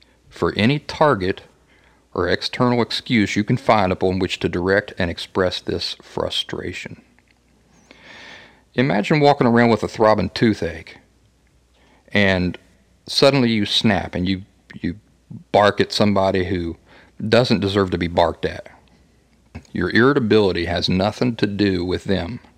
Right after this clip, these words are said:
does it? It's only your tooth. <laughs> It's your tooth. It's hurting like mad, and your anger is really frustration.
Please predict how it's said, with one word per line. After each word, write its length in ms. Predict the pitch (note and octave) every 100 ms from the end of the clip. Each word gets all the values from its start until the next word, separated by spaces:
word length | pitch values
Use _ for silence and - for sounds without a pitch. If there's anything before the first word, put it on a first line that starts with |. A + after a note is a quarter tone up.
| -
does 240 | A2 F2+ E2+
it? 160 | - - _ _ _ _ _ _ _ - - - - - _ _ _ _ _ -
It's 180 | A2 -
only 260 | B2 C3+
your 140 | C3 A2+
tooth. 460 | - D3+ - - - _ _ _ _
<laughs> 80 | - - - -
It's 180 | A2 -
your 100 | G#2
tooth. 320 | - C3+ G2+
It's 140 | F2 -
hurting 340 | G#2+ - A2+
like 240 | G#2 F#2+
mad, 540 | F#2+ A2 A2 F2+ F#2 A2+ - - - -
and 120 | G2+
your 160 | F#2+ G2
anger 560 | D3+ F3 C#3+ F#2 F2+ - _ _ - - - - _ -
is 140 | A#2+
really 360 | A#2 G#2+ G#2 G2+
frustration. 840 | - G2+ - - G2+ G2 A2 A2+